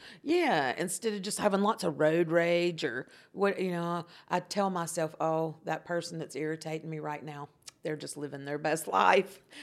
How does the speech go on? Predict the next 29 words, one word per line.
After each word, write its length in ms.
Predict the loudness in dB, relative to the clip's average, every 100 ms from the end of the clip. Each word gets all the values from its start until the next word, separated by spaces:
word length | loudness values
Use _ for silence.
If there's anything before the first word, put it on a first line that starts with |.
| -8
you 200 | 2 4
know, 320 | 6 6 6
and, 180 | 4 0
and 240 | -4 -4 -4
try 380 | 0 2 4 2
to 300 | 0 -4 -6 -16 _ -4
be 200 | -2 -2
more, 640 | -2 0 0 0 -2 -6
uh, 440 | -8 -10 -10 -12 -14 _ -20 -12
more 200 | -6 -6
patient 800 | -4 -2 -2 -2 -10 -12 -16 -18 -16
and, 280 | -14 -14 -16 _
and 460 | -14 -12 -14 -16 -18 _ _
to 100 | -12
be 180 | -6 -6
kind 680 | -6 -6 -4 -4 -6 -6 -8
and 160 | -8
to 100 | -8
love 400 | -4 2 2 0
big 560 | 0 0 -2 -6 -8 -8
and 260 | -10 -10 -12
to 380 | -10 -10 -10 -12 _ _ _ _ _ -6
do 220 | -2 0
all 180 | 0 0
the 100 | -2
things 460 | -4 -4 -4 -6 -2
that 140 | -2
I 120 | -2
think 580 | -6 -6 -6 -6 -12 _